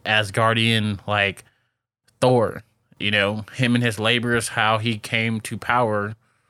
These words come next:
or came to notoriety was going and defeating sixty giants, like, throughout the halls of Valhalla, you know, which is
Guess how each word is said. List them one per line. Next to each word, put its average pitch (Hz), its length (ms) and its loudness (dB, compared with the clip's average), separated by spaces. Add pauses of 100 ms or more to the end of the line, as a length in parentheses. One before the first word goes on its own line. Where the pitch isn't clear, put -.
(200)
or 113 220 0
came 123 340 0
to 120 100 -2
notoriety 120 580 4
was 110 260 0
going 123 340 0
and 117 120 0
defeating 123 380 0
sixty 127 320 -2
giants, 107 580 -2
like, 95 300 -2 (720)
throughout 113 320 0
the 113 80 0
halls 120 320 2
of 117 100 -2
Valhalla, 117 560 0 (460)
you 107 80 -4
know, 104 300 -2
which 120 200 0
is 113 280 -4